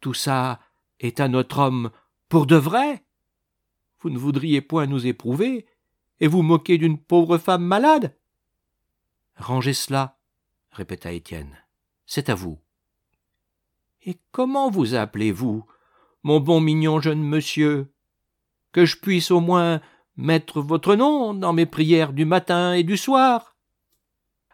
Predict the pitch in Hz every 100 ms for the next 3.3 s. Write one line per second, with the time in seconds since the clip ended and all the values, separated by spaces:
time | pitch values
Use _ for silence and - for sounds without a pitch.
0 | - 139 143 147 151 147 104 - - 131
1 | 147 143 143 117 123 123 117 - _ _
2 | _ _ - 104 107 98 90 90 90 -
3 | 85 71 69